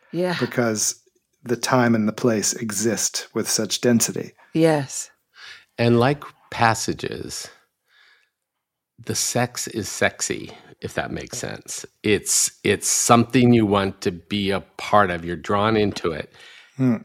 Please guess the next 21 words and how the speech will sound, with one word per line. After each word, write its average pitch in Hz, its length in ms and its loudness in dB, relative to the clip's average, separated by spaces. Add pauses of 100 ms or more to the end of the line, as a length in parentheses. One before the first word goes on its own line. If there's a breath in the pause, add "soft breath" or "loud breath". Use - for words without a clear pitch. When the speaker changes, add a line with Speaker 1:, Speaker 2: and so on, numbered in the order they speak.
(280)
Speaker 3:
And 110 260 6
you 113 120 6
want 107 380 6
that 104 260 2
kind 98 340 0
of 85 100 -4
sex. - 340 0
He - 200 2
always 127 300 2
had 110 200 -2
sex. - 480 -2 (800 soft breath)
Every 135 220 0
time 120 680 2
Frank 110 380 0
had 90 160 -4
sex - 420 -4
in 98 200 -6
this 92 200 -6
movie, 90 580 -2 (840 soft breath)
it 110 200 2
was 95 640 -2